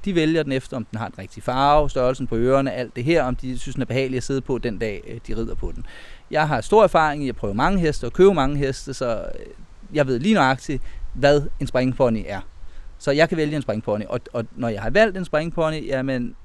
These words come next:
nogle gange, når de er kommet hjem, så de første fjorten dage har børnene været sure og ikke kunne lide at ride på dem. Men, øh,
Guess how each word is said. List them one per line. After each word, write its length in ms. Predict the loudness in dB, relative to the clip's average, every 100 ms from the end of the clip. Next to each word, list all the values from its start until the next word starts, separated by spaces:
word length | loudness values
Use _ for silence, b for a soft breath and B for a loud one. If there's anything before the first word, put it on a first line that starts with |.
| -18 -8
nogle 180 | -4 2
gange, 240 | 4 2 0
når 60 |
de 120 | -6
er 40 | -4
kommet 240 | -2 0
hjem, 260 | 0 0 -4
så 200 | -2 -2
de 80 | 2
første 300 | 2 2 -2
fjorten 320 | 2 2 2
dage 180 | -2 -2
har 80 |
børnene 300 | 0 0 -2
været 100 | -12
sure 280 | -8 0 2
og 40 | 0
ikke 100 | -2
kunne 100 | -8
lide 120 | 0
at 60 |
ride 120 | 0 2
på 220 | 0 -2
dem. 100 | -4 B B B -6
Men, 340 | -4 -2 -2
øh, 300 | -2 -4